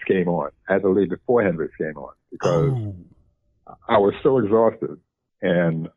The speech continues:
Speaker 1: I was, um, I had my, I had myself and my assistant. We were so exhausted 'cause we'd been up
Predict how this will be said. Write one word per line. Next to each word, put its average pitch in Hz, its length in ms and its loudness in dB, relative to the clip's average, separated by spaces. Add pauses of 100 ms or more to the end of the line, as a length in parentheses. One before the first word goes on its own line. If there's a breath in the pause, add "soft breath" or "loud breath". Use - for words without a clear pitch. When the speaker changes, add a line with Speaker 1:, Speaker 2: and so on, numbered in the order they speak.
Speaker 1:
I 98 100 2
was, 87 400 2
um, 82 540 -2 (480)
I 95 140 -2
had 107 240 2
my, 95 100 -4
I 95 220 2
had 104 260 0
myself 92 440 0
and 101 100 0
my 90 120 -2
assistant. - 440 -4
We 92 120 -6
were 85 160 -4
so 113 140 2
exhausted 90 440 -2
'cause 85 220 -4
we'd 95 180 0
been 90 140 0
up 104 260 2